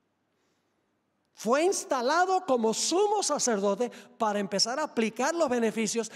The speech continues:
de la obra que había cumplido en la tierra. Y había una fecha exacta cuando eso iba a ocurrir. Ahora, saben que la Biblia no solamente nos da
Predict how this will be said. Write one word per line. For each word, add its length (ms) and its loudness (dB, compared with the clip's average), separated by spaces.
de 160 0
la 100 4
obra 320 2
que 120 -4
había 200 -2
cumplido 380 0
en 60 -2
la 120 -4
tierra. 420 -4
Y 140 2
había 200 4
una 160 2
fecha 320 -2
exacta 680 -2
cuando 280 0
eso 180 0
iba 140 0
a 20 0
ocurrir. 500 -4
Ahora, 240 -2
saben 360 -2
que 120 -4
la 140 0
Biblia 280 -2
no 140 -2
solamente 560 -4
nos 180 -4
da 340 -4